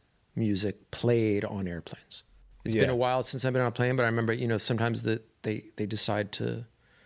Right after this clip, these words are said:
Speaker 1: they just have, like, a couple of songs on loop, and I, that just
Speaker 2: Mm.
Speaker 1: drives me crazy.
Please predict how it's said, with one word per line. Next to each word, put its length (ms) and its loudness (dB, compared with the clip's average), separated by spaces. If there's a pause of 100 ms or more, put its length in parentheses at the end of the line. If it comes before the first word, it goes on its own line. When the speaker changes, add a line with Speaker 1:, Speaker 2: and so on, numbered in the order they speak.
(400)
Speaker 1:
they 100 -2
just 200 -2
have, 260 0
like, 140 0
a 60 0
couple 300 -4
of 80 0
songs 440 2
on 180 0
loop, 320 0
and 140 -4
I, 220 -4 (180)
that 160 -4
just 240 -4
Speaker 2:
Mm. 20 -12
Speaker 1:
drives 300 -2
me 80 -8
crazy. 340 -6